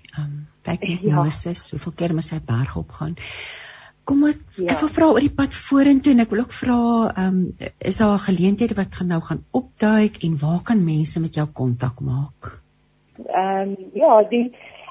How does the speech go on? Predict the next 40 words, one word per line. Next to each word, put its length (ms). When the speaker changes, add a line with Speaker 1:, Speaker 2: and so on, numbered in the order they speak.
Speaker 2:
ehm, 220
pad 240
vorentoe 680
en 100
nog 200
ietsie 340
voordat 320
ek 100
net 200
van 140
dit 240
sê, 200
die 160
wonderlike 540
getuienis, 840
ehm, 240
wat 180
ek 140
van 180
'n 160
vrou 280
ontvang 440
het, 180
sy 120
het, 240
eh, 340
Adriaan 540
Engelbrecht, 560
sy 80
het 200
ook 260
'n 80
roete 400
in 340
Douglas 420
sy 120
het 140
hierdie 300
roete 280
gestap 520